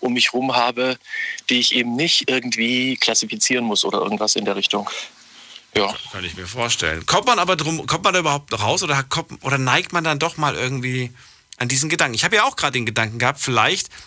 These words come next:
Speaker 2: hat sie selbst irgendetwas,
Speaker 1: <laughs>
Speaker 2: wo sie sich nicht traut, drüber zu sprechen oder was sie, wo sie,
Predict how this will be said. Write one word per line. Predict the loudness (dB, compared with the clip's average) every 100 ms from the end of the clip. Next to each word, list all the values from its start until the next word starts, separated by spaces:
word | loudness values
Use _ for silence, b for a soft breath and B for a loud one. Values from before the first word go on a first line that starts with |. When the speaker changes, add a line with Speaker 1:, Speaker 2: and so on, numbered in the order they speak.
| -4
Speaker 2:
hat | -2 0
sie |
selbst | 2 2 2 0
irgendetwas, | -2 -2 -2 0 0 -2
Speaker 1:
<laughs> | -2
Speaker 2:
wo |
sie | -2 -2
sich | -2
nicht | -4 -4
traut, | -2 -2 -2
drüber | -2 0
zu | 0
sprechen | 0 -2 0
oder | 0 2
was | 4 2
sie, | 2
wo | 0
sie, | -2 -4